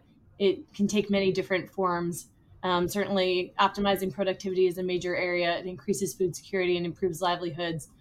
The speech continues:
while having that co-benefit of reducing methane emission intensities. So I think that's really important in a lot of regions. When we're talking about the U S and, um, other similar systems,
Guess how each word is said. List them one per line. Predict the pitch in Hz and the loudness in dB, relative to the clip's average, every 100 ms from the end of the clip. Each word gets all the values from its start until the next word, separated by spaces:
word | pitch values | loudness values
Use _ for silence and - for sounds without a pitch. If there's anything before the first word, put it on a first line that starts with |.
| - | 0
while | 208 208 | 8 8
having | 196 196 190 | 8 4 2
that | 185 165 | 0 -2
co-benefit | - 185 180 175 - 185 165 | -2 -4 -2 -4 0 0 0
of | 175 | -6
reducing | 175 170 175 175 175 | -8 -4 -4 -4 -6
methane | 165 180 170 | -6 -6 -10
emission | 170 - 175 | -8 -8 -6
intensities. | 170 156 175 160 180 170 170 | -6 -6 -8 -6 -2 0 2
So | 180 | 0
I | 170 - - - | 0 -6 -10 2
think | 190 | 8
that's | 185 185 | 8 6
really | 185 175 | 4 4
important | 165 185 175 175 | 2 0 0 0
in | |
a | 175 | 2
lot | 170 | 4
of | 165 | 4
regions. | 175 170 175 170 - _ - - - | 0 0 -2 -4 -8 _ -20 -20 -6
When | 208 202 | 4 8
we're | 196 | 8
talking | 190 196 190 | 6 4 4
about | 190 185 185 160 - - - - - | 6 8 8 4 -2 -18 -20 -12 0
the | 196 | 4
U | 196 196 | 6 8
S | 190 - | 6 2
and, | 196 180 175 - - - | 0 0 -2 -8 -16 -6
um, | 208 175 170 | 0 2 4
other | 185 247 | 4 4
similar | 247 220 196 | 2 4 2
systems, | 196 196 - 196 185 | 2 -2 4 4 2